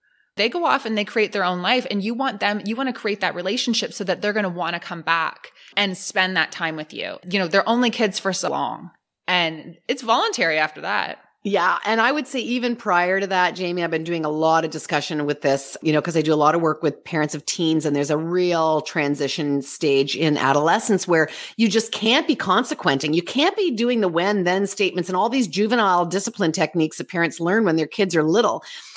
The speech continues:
Speaker 2: It just doesn't translate into the adolescent years.
Speaker 1: Mm-hmm.
Speaker 2: And you can't control your kids. You can only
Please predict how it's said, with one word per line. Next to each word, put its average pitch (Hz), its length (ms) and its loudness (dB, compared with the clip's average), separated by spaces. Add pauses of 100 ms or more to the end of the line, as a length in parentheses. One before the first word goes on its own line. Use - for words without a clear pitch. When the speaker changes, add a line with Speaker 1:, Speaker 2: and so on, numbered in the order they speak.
(120)
Speaker 2:
It 254 180 2
just 349 220 0
doesn't 349 300 2
translate 254 560 2
into 170 120 2
the 160 140 4
adolescent 139 560 2
years. 127 240 0
Speaker 1:
Mm-hmm. 214 180 -12 (300)
Speaker 2:
And 247 160 4
you 277 80 4
can't 320 320 0
control 311 380 2
your 330 160 2
kids. 160 340 0
You 220 160 0
can 262 160 0
only 262 240 2